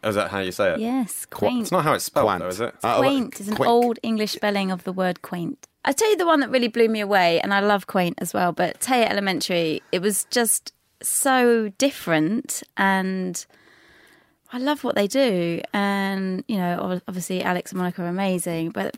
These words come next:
Speaker 2: the whole experience for me was something I hadn't had before,
Speaker 1: Mm.
Speaker 2: and I think that's, that stayed with me, that feeling of having a new experience in, uh, in an environment that we know so, so well,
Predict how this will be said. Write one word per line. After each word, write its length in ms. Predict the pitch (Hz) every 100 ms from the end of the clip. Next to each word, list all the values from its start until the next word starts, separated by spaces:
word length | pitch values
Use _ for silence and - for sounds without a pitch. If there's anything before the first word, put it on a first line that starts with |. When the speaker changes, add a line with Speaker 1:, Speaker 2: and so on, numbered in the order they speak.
| -
Speaker 2:
the 80 | 208
whole 200 | 254 254
experience 640 | - - 277 262 190 -
for 80 | 185
me 160 | 180 175
was 100 | 175
something 260 | 190 185
I 40 | 185
hadn't 240 | 190 190
had 220 | 202 226
before, 460 | 190 - 165 160 147
Speaker 1:
Mm. 120 | 98
Speaker 2:
and 220 | 185 180
I 40 | 180
think 280 | 202 233 - - - - - - _ -
that's, 400 | 196 - - - -
that 380 | 135 214 220 208
stayed 360 | - 208 196
with 140 | 196 208
me, 120 | 190
that 160 | 185 190
feeling 320 | 208 190 185
of 100 | 175
having 400 | - 196 190 185
a 80 | 180
new 260 | 190 190
experience 720 | 180 - - 185 190 233 254 -
in, 500 | 190 185 180 180 180 170 -
uh, 500 | 185 175 170 160 - -
in 100 | 196 185
an 120 | 180
environment 500 | 175 185 180 175 -
that 120 | -
we 120 | 180
know 320 | 180 180 175 170
so, 320 | - 185 175
so 220 | - 170
well, 420 | 160 160 170 233